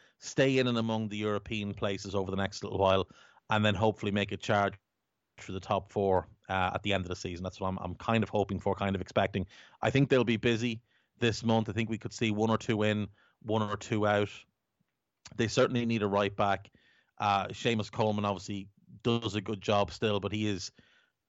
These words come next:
towards the very end of his career. They could do with someone more on the Luca Digne level. If they could find another Luca Digne, and as I've said, Yusuf Atal of Nice,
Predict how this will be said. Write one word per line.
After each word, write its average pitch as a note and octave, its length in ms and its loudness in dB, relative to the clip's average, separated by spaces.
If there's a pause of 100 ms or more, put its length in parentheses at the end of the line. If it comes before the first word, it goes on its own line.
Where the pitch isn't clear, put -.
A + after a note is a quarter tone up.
towards C3 360 4
the A2 80 -4
very G#2+ 280 4
end G2+ 140 0
of F#2+ 80 -4
his F#2 140 -4
career. G#2 320 0
They G2 140 -4
could G2+ 180 -10
do A#2+ 180 2
with A2+ 160 0
someone G2+ 440 -2 (1160)
more D#3 380 6
on A#2+ 80 2
the A2+ 80 0
Luca A2 300 0
Digne G2 400 -2
level. F#2 340 0
If - 80 -4
they A#2+ 100 2
could A#2+ 160 0
find C3 320 2
another G#2+ 300 2
Luca G2 300 -2
Digne, G2 340 -2
and F#2+ 220 2
as F#2+ 180 -2
I've F#2 80 -6
said, G#2 300 0
Yusuf G#2+ 260 -2
Atal F#2+ 480 2
of E2+ 100 -4
Nice, G#2+ 380 -4